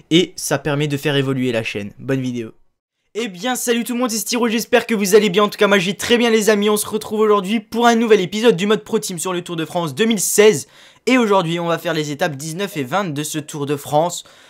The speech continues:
Donc, euh, c'est vraiment l'épisode, on va dire, final, entre guillemets, parce que, bah, sur les Champs-Élysées, il se passera rien. Donc, on va savoir aujourd'hui si on remporte ce Tour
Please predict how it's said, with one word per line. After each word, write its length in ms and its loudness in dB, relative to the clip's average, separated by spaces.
Donc, 180 -20
euh, 120 -6
c'est 200 -8
vraiment 380 2
l'épisode, 480 -2
on 40 -4
va 120 4
dire, 240 -6
final, 560 2
entre 240 0
guillemets, 260 -2
parce 160 -4
que, 80 -14
bah, 320 -6
sur 180 -12
les 100 -10
Champs-Élysées, 440 -10
il 60 -6
se 40 -12
passera 300 -12
rien. 160 -10
Donc, 240 -12
on 60 -8
va 120 4
savoir 340 2
aujourd'hui 300 -2
si 120 -6
on 100 -6
remporte 320 -6
ce 80 -6
Tour 240 -8